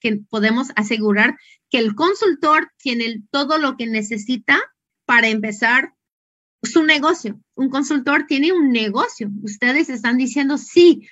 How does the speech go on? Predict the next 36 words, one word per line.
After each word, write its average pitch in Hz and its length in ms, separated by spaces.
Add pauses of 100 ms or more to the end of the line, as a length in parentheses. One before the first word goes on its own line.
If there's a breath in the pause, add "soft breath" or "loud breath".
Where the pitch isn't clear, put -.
(160)
yo 269 240
quiero 277 220
ser - 180
parte 262 240
de 269 60
Inmunotech, 226 520
quiero 233 180
ser 262 220
consultor 233 540
independiente". 214 640
Entonces, 214 360 (440 soft breath)
le 277 240
tiene 302 280
que 311 120
llegar 240 360
la 269 100
información 226 540
y 339 40
el 220 140
producto. 208 580 (500)
Eso 277 320
es 277 300
el 254 140
base 277 400
de 330 100
tener 220 320
un 254 160
negocio, 220 520
es 214 160
conocer 262 400
el 269 140
producto 233 640
que 240 140
vas 214 220
a, 220 320
a, 185 400